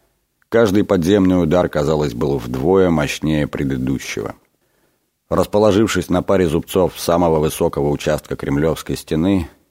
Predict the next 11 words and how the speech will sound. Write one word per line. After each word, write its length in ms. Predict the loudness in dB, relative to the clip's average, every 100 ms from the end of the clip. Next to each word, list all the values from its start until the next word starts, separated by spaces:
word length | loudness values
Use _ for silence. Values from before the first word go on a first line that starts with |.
| -16
сидя 340 | -2 0 2
друг 220 | 2 2 0
напротив 420 | 0 0 0 -2
друга, 380 | 0 2 2 -2
апостол 640 | -4 -2 -2 -2 -4 -2
Иоанн 460 | -2 0 2 2 0
с 120 | -2
ангелом 440 | 0 2 0 -2
Хальмгаром 680 | -2 -2 -2 2 2 2 0 _ _ _ _ _ _
пассивно 460 | -2 0 2 2 2
созерцали, 840 | 0 0 0 -2 0 2 2 0